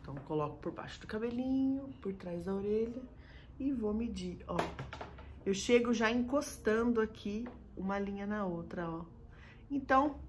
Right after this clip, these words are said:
tá ótimo pro tamanho da minha cabeça, sessenta e quatro correntinhas.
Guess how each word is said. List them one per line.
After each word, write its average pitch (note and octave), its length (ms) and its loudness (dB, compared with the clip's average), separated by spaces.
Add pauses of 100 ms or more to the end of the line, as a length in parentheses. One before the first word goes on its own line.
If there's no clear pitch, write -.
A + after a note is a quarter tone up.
(340)
tá A3+ 360 2
ótimo A3+ 560 4
pro A#3 160 -6
tamanho G#3 420 -2
da G3+ 100 2
minha F#3+ 220 0
cabeça, E3+ 520 -4
sessenta G3+ 520 -2
e G3+ 40 0
quatro F3+ 340 -4
correntinhas. - 680 -4